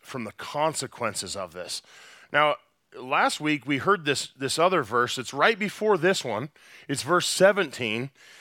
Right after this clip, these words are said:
and it says, "Confront people directly so you will not be held guilty for their sin." Now, wait a second. Like, what the, what the heck am I being held guilty for if they're the ones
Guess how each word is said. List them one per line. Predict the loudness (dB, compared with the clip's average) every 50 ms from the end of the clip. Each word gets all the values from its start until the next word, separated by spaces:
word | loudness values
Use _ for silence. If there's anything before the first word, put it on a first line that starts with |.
| -12 -4
and | 0 0
it | 0 2
says, | 4 4 4 4 4
"Confront | 0 -2 -4 -4 -4 0 2 2 2 2 -2
people | -6 -8 -6 -4 -4 -6
directly | -4 -4 0 4 4 4 4 2 _ -4 -4 -4 -4 -6 -12 _ _ -20 -20 -20 -20 _ _
so | -4 0 0
you | 0 0 0
will | 0 -2 0
not | 0 0 0 0
be | -2 -4 -2
held | -2 -2 -2 -2 -4
guilty | -2 -2 -2 -2 -2 -6 -6 -6 -8 -8 -12 _ _ _ _ _ _ _ _
for | _ -10 -8 -6 -6
their | -6 -8 -2 0 2 4 4 4 4
sin." | 2 -2 -4 -4 -4 -4 -4 -6 -10 -18 -20 -20 _ _ _ _ _ _ _ _ _ _ _ _ _ _ _ _ _ _ _ _ _ -8
Now, | -6 -6
wait | -4 -4 -4 -4 -6 -12 -16 -16
a | -14
second. | -12 -12 -12 -14 -18 -20 -20 -20 -20 -20 _ _ _ _ _ _ _ _ _
Like, | -12 -10 -10
what | -6 -4 -4 -4 -2
the, | -2 -4 -4 -4 -8 _ _ -20 -20 _ _
what | -18 -16 -8
the | -6 -4
heck | -2 -2 -2 -2 -2
am | -2 -2
I | 0 0 2 2 2 0 -2 -4 _ -6
being | -4 -2 -2 -2 -2
held | -2 0 0 0 0 -2 -2
guilty | 0 0 0 0 -2 -6 -8
for | -8 -6 -4 -2 -2 -2
if | -2 -4 -4 -4 -6 -12 -2
they're | 2 4 4 4 4 2
the | 0 -2
ones | -2 0 2 2 2 0 0 -2 -6 -8 -10